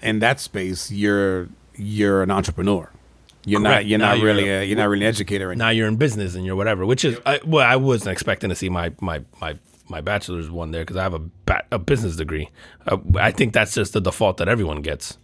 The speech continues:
Speaker 1: Yeah, and that is not on the list.
Speaker 2: No, I wouldn't expect it to be 'cause it's, like, the most, like, well-rounded of the, like, it works for anything. I,
Speaker 1: Yep.
Speaker 2: that's how I looked at it. It's like, "Oh, I just, just, like,"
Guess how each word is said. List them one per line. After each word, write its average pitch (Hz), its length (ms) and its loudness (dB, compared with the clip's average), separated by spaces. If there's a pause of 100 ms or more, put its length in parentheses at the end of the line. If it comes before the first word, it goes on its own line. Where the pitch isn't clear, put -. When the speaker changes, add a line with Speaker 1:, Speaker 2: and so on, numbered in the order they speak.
(100)
Speaker 1:
Yeah, 120 280 2
and 101 300 -4
that 120 180 4
is 107 160 2
not 107 180 0
on 107 140 2
the 104 60 0
list. 110 140 0
Speaker 2:
No, 196 140 6
I 147 140 6
wouldn't 151 240 4
expect 143 280 0
it 117 80 -2
to 104 80 0
be 101 140 0
'cause 104 180 0
it's, 107 120 -2
like, 113 180 0
the 113 160 2
most, 110 360 2
like, 107 180 2
well-rounded 107 800 2
of 92 180 -2
the, 92 160 -2
like, 90 260 -2
it 117 100 2
works 143 220 2
for 127 120 2
anything. 95 440 0
I, 90 120 -4
Speaker 1:
Yep. 117 180 0
Speaker 2:
that's 107 140 -4
how 107 100 2
I 120 120 6
looked 101 240 0
at 95 120 0
it. 87 80 -4
It's 92 120 -2
like, 131 100 4
"Oh, 175 40 6
I 131 180 4
just, 98 360 0
just, 92 540 -8
like," - 240 -10